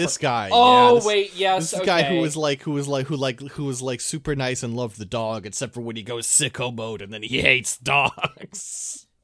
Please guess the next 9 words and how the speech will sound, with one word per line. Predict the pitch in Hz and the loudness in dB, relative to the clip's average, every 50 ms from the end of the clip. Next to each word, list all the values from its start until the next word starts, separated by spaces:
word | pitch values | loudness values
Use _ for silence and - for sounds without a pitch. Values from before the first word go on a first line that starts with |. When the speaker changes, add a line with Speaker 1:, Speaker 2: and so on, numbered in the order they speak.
| _ _ | _ _
Speaker 2:
God. | 131 135 127 131 131 127 131 131 123 120 127 - _ _ _ _ _ _ _ _ _ _ _ _ _ _ _ _ _ _ _ - | -8 -8 -6 -4 -2 -2 -2 -2 -2 -6 -12 -20 _ _ _ _ _ _ _ _ _ _ _ _ _ _ _ _ _ _ _ -16
I, | 139 143 139 131 _ _ _ _ _ _ _ _ _ _ _ 165 | -14 -14 -14 -16 _ _ _ _ _ _ _ _ _ _ _ _
yeah, | 165 147 143 139 139 139 139 131 131 151 | -12 -8 -6 -4 -4 -4 -4 -6 -10 -12
I | 104 151 139 | -14 -14 -12
do | 135 143 135 | -10 -10 -10
remember | 127 123 120 117 113 117 | -10 -12 -14 -16 -18 -18
this | 110 117 110 - | -18 -18 -18 -16
guy, | _ 117 110 110 | _ -14 -14 -12
actually. | 113 113 117 - - 123 117 113 117 120 120 | -12 -14 -14 -16 -18 -18 -18 -16 -18 -20 -20